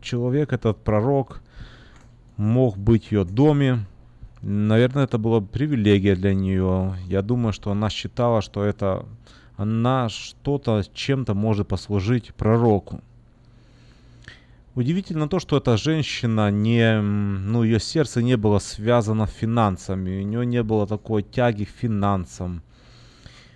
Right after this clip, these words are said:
Удивительно то, что она своему мужу объяснила, что это человек Божий святой,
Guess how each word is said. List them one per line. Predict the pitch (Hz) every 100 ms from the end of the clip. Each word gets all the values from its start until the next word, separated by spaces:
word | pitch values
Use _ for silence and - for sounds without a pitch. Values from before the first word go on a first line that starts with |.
| _ -
Удивительно | 101 117 135 127 120
то, | - 147
что | - 127 117 107 104 - -
она | 110 110 131 147
своему | 123 - 117 117 113
мужу | 131 120 113
объяснила, | 104 107 - 147 143 117
что | 101 -
это | 107 104
человек | - 113 117 120 95
Божий | 104 120 101 101
святой, | - 107 110 - 165 170